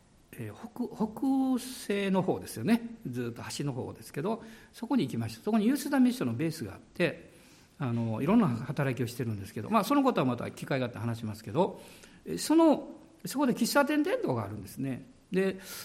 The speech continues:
行った時は時間が違ったので、えー、集会はなかったんですけど、えー、喫茶店伝道のこの、やってる喫茶店に行く通りはこう商店街みたいになってるんです。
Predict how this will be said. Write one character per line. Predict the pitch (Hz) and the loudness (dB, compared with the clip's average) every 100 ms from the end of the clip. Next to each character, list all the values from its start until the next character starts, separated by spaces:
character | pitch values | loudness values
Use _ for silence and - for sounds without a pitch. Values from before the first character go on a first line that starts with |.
| - | -4
行 | 294 | -4
っ | |
た | 349 | 0
時 | 226 175 | 2 2
は | 135 | 4
時 | 214 | 2
間 | 226 | 4
が | 165 | 2
違 | 120 147 131 | 2 0 -2
っ | |
た | 117 | -4
の | 101 101 | -6 0
で、 | 151 151 - - - - | 2 2 0 -12 -12 -8
え | 113 113 | -4 -4
ー、 | |
集 | - 277 | -2 2
会 | 277 | 4
は | 262 | 6
な | 247 | 4
か | 254 | 2
っ | 247 | -2
た | 110 | -4
ん | |
で | 98 | -6
す | - | -6
け | 127 | 0
ど、 | 170 233 - - - - | 4 2 0 -14 -20 -12
え | 156 135 123 | -6 -4 -6
ー、 | - | -8
喫 | - | -4
茶 | 165 | -2
店 | 143 175 | 2 2
伝 | 185 214 | 4 4
道 | 165 120 | 2 0
の | 117 | -2
こ | 123 | -4
の、 | 113 117 - - 139 | -6 -8 -18 -12 -6
や | 120 151 | -2 -2
っ | |
て | 156 | -2
る | 143 | -2
喫 | 135 160 | -4 0
茶 | 254 | 0
店 | 190 151 | 2 2
に | 123 | 2
行 | 123 120 | 0 -4
く | - | 0
通 | 165 | 0
り | 131 | 2
は | 110 | -2
こ | - | -6
う | 113 | -4
商 | - 311 | -2 0
店 | 330 | 0
街 | 170 | 0
み | 104 | -2
た | 87 | -6
い | |
に | 90 | -12
な | |
っ | 90 | -12
て | |
る | 92 | -16
ん | 95 | -16
で | |
す。 | - | -20